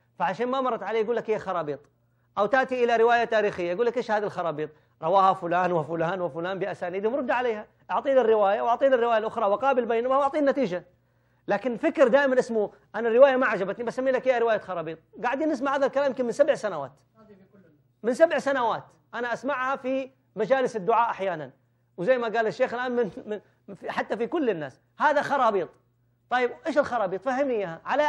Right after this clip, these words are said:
أي أساس اعتبرتها خرابيط؟ فإذا أتيت وفضحته في المجلس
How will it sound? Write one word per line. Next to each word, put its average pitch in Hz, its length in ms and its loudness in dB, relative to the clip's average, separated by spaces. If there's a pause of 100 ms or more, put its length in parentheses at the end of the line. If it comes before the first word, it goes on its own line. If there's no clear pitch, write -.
أي 311 220 0
أساس 254 260 0
اعتبرتها 208 480 -4
خرابيط؟ 160 400 -6 (300)
فإذا 311 280 4
أتيت 285 380 4
وفضحته 220 580 4
في 190 80 -2
المجلس 208 460 -2